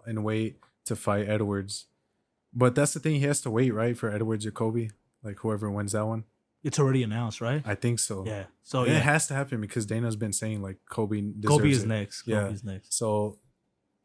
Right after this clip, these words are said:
Speaker 1: say he, whoever Islam has to fight, like, Edwards or Kobe, he beats whatever, which one of them. And then he might have to fight Kamza because Kamza wants to, <laughs> he wants to be the champ in that class too. But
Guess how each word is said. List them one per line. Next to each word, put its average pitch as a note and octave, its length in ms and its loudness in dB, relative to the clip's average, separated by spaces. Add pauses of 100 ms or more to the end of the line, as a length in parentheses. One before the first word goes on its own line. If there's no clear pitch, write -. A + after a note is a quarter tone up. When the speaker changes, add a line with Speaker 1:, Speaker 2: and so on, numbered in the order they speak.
Speaker 1:
say B2 360 4
he, A#2 460 2 (220)
whoever C#3 480 4
Islam A#2+ 440 0
has A#2+ 180 2
to G#2+ 120 -4
fight, G#2 340 -2
like, G2 200 -6 (260)
Edwards A2 420 0
or G#2 80 -2
Kobe, A2 400 0
he A2 140 -4
beats A2+ 400 0 (180)
whatever, G#2+ 400 -2
which G#2+ 300 -2
one G#2+ 140 -2
of G#2+ 60 -4
them. G#2 240 -6 (960)
And A2 140 0
then A2 200 4
he A#2 160 2
might A#2 200 2
have A#2 120 0
to A#2 100 -4
fight G#2 260 -2
Kamza G#2+ 520 -2 (840)
because A2+ 300 0
Kamza A2 420 0
wants G#2+ 260 -2
to, G#2 340 -2 (320)
<laughs> C3 320 2
he A#2+ 160 0
wants A#2+ 260 0
to A2+ 160 0
be G#2+ 160 2
the A2 120 0
champ A#2 280 -2
in G#2+ 60 -4
that A2 160 -2
class G#2+ 220 -4
too. C3 200 0
But A2 280 -2